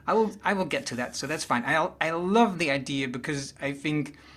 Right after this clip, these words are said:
one of the best lessons I learned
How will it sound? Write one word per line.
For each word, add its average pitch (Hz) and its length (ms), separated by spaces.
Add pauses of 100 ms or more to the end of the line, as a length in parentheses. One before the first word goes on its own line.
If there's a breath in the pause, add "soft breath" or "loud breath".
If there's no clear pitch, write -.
(320 loud breath)
one 175 160
of 190 120
the 165 80
best 147 420
lessons 147 600
I 135 120
learned 139 680